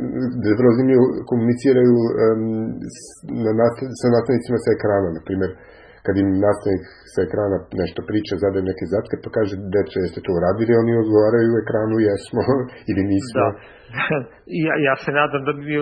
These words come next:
Speaker 2: sad razgovaramo o mlađoj deci.
Speaker 1: Da, da, da, da.
Speaker 2: Ovaj,
Speaker 1: Ne, ne, ne,
Speaker 2: ako,
Speaker 1: samo
Speaker 2: ako
Speaker 1: to.
Speaker 2: razgovarate sa ekranom, a stariji ste, to već,
Speaker 1: <laughs>
Speaker 2: ovaj,
Speaker 1: Zabrinjava
Speaker 2: ne
Speaker 1: malo.
Speaker 2: zvuči na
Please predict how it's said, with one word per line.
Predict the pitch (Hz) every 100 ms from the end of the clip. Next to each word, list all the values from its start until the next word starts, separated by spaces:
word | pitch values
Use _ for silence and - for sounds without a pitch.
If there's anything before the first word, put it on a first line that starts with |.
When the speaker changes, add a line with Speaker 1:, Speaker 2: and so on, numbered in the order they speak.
| 147 131
Speaker 2:
sad | 143 139 135
razgovaramo | 127 131 135 139 135 135 139
o | 131
mlađoj | 147 139 113 104
deci. | 110 107 - 123
Speaker 1:
Da, | 98 98
da, | 101
da, | 85
da. | 78 107 110 120
Speaker 2:
Ovaj, | 127 131 - - 151 147 110
Speaker 1:
Ne, | 107
ne, | 101 117 107
ne, | 104
Speaker 2:
ako, | 101 90 95
Speaker 1:
samo | 90 85
Speaker 2:
ako | 101 165
Speaker 1:
to. | 156
Speaker 2:
razgovarate | 87 156 160 160 156 165 151 -
sa | 156 147
ekranom, | 147 156 147 151 147 139 131
a | 135 -
stariji | 147 143 151 147 -
ste, | 160 -
to | 143 135
već, | 139 123 - 135
Speaker 1:
<laughs> | 120 123
Speaker 2:
ovaj, | 117 120 117 123 123
Speaker 1:
Zabrinjava | 98 104 104 101 90 90
Speaker 2:
ne | 87
Speaker 1:
malo. |
Speaker 2:
zvuči | 87 92 -
na | 135